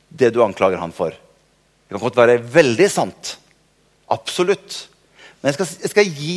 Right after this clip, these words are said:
dere kvinner en liten sånn, en, en, en, en, hva skal vi si, en sånn, eh, et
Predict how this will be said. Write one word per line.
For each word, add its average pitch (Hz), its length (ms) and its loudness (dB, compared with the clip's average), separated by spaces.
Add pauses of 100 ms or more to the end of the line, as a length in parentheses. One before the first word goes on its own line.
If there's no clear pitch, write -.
dere 156 380 4
kvinner 127 340 -4
en 139 80 -6
liten 127 220 -6
sånn, 117 240 -2 (340)
en, 110 140 -10
en, 123 180 -2
en, 127 180 -4
en, 135 160 -4
hva 123 80 -2
skal 127 100 -12
vi 110 60 -4
si, 123 100 2
en 123 220 -2
sånn, 123 220 -2 (560)
eh, - 280 -10 (800)
et - 120 -12